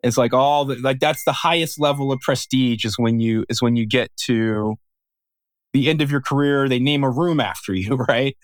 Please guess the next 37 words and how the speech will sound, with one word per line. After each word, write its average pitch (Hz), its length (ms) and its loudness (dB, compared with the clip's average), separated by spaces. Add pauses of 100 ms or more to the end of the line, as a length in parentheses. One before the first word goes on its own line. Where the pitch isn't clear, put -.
(440)
So 143 260 2
the 139 80 0
Bowie 185 380 0
Vernon 165 420 -2
Room, 127 260 0
he's 127 160 -2
standing 160 380 0
in 127 160 0
there. 110 320 -2
It's 117 160 -6
got 135 140 2
all 165 280 2
these 165 220 -4
photos 151 640 0
of 127 100 -4
the 127 80 0
most 127 240 -2
famous 143 520 0
professors - 1120 -4 (680)
arra-, 139 300 2
from 143 180 2
the 135 160 0
eighteen 175 360 0
hundreds 151 420 0
all 147 160 4
the 139 60 -2
way 139 80 0
up 139 100 -4
on 135 100 2
the 131 80 0
wall, 113 220 0
right? 143 260 0 (800)
And, 139 540 2
um, 135 520 2 (1300)
and 135 320 2
he's 143 280 -2
like, 135 500 0